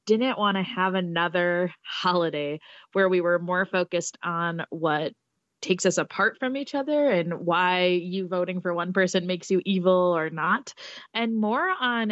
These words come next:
is there agreement that we have so that we can keep these conversations going, not only once every four years when there's a president, but, you know, every single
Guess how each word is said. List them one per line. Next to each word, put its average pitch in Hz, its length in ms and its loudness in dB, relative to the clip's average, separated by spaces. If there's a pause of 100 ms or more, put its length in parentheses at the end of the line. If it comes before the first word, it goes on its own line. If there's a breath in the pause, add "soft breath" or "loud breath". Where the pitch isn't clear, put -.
is 220 240 0
there 247 200 4
agreement 180 500 0
that 165 140 -6
we 170 140 0
have 226 440 0
so - 180 -2
that 202 140 -2
we 196 80 2
can 196 160 -4
keep 262 240 -6
these 262 160 0
conversations 185 720 -4
going, 165 460 -4 (200 soft breath)
not 254 280 2
only 247 320 0
once 190 200 -2
every 185 200 -2
four 180 200 -4
years 170 280 -2
when 170 100 -8
there's 156 160 -6
a 165 80 -8
president, 180 640 0
but, 165 360 2
you 277 160 -2
know, 208 320 2 (180)
every 262 320 -2
single 247 540 2